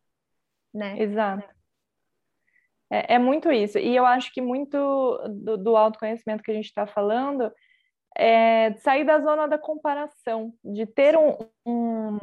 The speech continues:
Speaker 2: um ambiente onde isso é certo, isso é errado, esse é o mundo ideal.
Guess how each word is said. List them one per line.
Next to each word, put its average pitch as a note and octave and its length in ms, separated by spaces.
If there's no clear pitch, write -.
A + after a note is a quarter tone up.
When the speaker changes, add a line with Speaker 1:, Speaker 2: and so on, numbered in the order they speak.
Speaker 2:
um A3 200
ambiente A3+ 500
onde A3 240
isso A3+ 220
é A#3 60
certo, A3+ 320
isso - 160
é G#3 40
errado, A#3+ 640
esse B3+ 300
é C#4 40
o B3+ 40
mundo A#3+ 280
ideal. A3+ 800